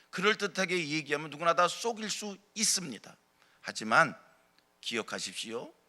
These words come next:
지금 내가 당장 속였지만 그건 지금 속인 것이지, 그게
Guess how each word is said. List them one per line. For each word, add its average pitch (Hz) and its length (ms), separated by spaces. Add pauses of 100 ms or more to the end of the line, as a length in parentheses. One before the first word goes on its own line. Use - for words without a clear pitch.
(320)
지금 117 360
내가 113 200
당장 104 460
속였지만 - 1000 (360)
그건 110 220
지금 175 400
속인 151 340
것이지, - 720 (480)
그게 139 480